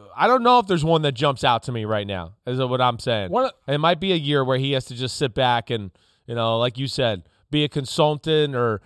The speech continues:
Speaker 1: or go to New England and, and wait his turn one more year.
Speaker 2: I got one last factor
Speaker 1: Yeah.
Speaker 2: that needs to be considered here,
Speaker 1: Yeah.
Speaker 2: because from time to time we will mention that, you know,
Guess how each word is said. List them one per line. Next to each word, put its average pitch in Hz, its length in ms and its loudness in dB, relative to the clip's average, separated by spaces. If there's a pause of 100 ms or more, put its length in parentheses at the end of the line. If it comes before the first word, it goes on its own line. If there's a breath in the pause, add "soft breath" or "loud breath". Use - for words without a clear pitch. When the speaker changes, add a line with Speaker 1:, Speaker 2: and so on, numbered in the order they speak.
(140 soft breath)
Speaker 1:
or 127 80 0
go 151 180 4
to 156 80 2
New 143 240 0
England 139 400 0
and, 120 220 -4
and 120 260 -4
wait 131 180 0
his 120 140 -4
turn 131 300 -2
one 120 160 -2
more 110 180 -4
year. 98 320 -6 (800)
Speaker 2:
I 170 80 0
got 170 160 2
one 151 180 2
last 131 260 0
factor 120 380 -2
Speaker 1:
Yeah. 113 140 0
Speaker 2:
that 104 60 -4
needs 98 100 -8
to 92 80 -12
be 98 160 -10
considered 95 500 -12
here, 101 140 -6
Speaker 1:
Yeah. 104 160 -2
Speaker 2:
because 143 240 -2
from 143 180 -6
time 185 300 -2
to 147 80 -2
time 131 420 -2
we 131 160 -2
will 120 220 0
mention 113 680 -4
that, 98 240 -6 (400 soft breath)
you 135 80 -6
know, 110 100 0